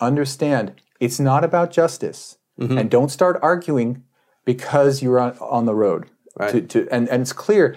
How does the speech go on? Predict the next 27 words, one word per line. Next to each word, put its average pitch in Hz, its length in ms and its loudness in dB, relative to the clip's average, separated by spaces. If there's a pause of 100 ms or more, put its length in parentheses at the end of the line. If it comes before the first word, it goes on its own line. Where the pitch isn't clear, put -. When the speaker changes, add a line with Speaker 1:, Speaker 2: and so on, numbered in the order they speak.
(140)
Speaker 1:
that 120 240 -2
this 151 300 2 (240)
person, - 580 -2
the, 113 200 0
the, 104 380 -4
um, 101 440 -4
and 101 160 -6
I'm, 107 100 -4
in 104 160 -4
this 113 140 -6
case 104 180 -6
I'm 98 100 -6
speaking 104 380 -6
of 95 160 -10
the 98 80 -8
murder 95 240 -2
suspect, - 540 -6 (960)
got 131 260 0
talking 139 580 0 (440)
and 110 260 0
was 104 220 0 (220)
cajoled 135 500 4
into 110 220 -2
talking 107 580 -2 (340)
way 120 440 4
too 143 180 -2
much - 400 -2